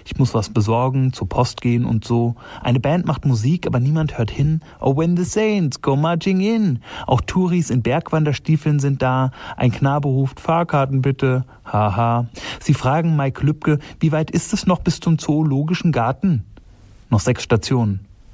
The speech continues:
Und dann stehen sie und warten. Berlin zieht am dreckigen Fenster vorbei. Ein Bayer hat Bier aus der Heimat dabei. Alle freuen sich. Man hat Karten für den Friedrichstadtpalast. Da steigt in die S-Bahn ein weiterer Gast.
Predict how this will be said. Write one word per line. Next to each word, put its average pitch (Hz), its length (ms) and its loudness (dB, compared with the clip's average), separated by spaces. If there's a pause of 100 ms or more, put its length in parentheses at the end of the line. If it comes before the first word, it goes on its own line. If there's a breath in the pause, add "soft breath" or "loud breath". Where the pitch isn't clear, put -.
(260)
Und 110 140 2
dann 101 120 0
stehen 123 280 0
sie 101 220 -6 (360)
und 104 120 2
warten. 113 420 -2 (1000 loud breath)
Berlin 135 400 2
zieht 135 160 -4
am 110 100 0
dreckigen 123 400 0
Fenster 131 400 0
vorbei. 123 460 0 (200 loud breath)
Ein 127 140 2
Bayer 156 340 0
hat 113 280 -2
Bier 147 240 2
aus - 160 -6
der - 160 0
Heimat 151 460 0
dabei. 135 380 0 (240 loud breath)
Alle 135 140 2
freuen 139 460 0
sich. 107 240 -4 (180 loud breath)
Man 123 140 2
hat - 100 -2
Karten 156 460 0
für 156 140 0
den 147 100 2
Friedrichstadtpalast. 110 1200 -2 (480 loud breath)
Da 120 100 2
steigt 147 240 0
in 123 100 2
die 113 100 0
S-Bahn 113 420 0
ein 113 160 0
weiterer 113 380 0
Gast. 107 340 -2